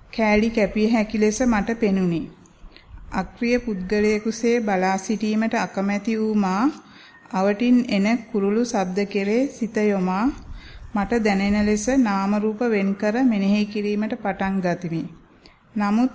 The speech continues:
එවිටද මට කිසිවක් කිරීමට ඉඩ නොදුන් ඝන ආස්තර, ආස්තරය මගේ සිතද තදින් වෙලා බැඳ තබන බව මට පෙනුනි. මගේ අත්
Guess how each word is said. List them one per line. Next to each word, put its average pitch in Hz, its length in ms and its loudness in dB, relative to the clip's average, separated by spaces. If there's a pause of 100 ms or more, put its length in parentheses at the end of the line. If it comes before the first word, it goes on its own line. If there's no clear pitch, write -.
(100)
එවිටද 208 520 0
මට 233 360 2
කිසිවක් 220 480 -2
කිරීමට 202 500 0 (400)
ඉඩ 190 240 -2
නොදුන් 208 440 4 (1080)
ඝන 196 280 0
ආස්තර, 202 720 0 (400)
ආස්තරය 196 720 -2
මගේ 214 440 2
සිතද 208 380 -2 (100)
තදින් 214 460 2
වෙලා 196 420 0
බැඳ 196 300 0
තබන 202 380 0
බව 190 280 0
මට 220 360 0
පෙනුනි. 175 380 0 (840)
මගේ 202 480 0
අත් 180 180 0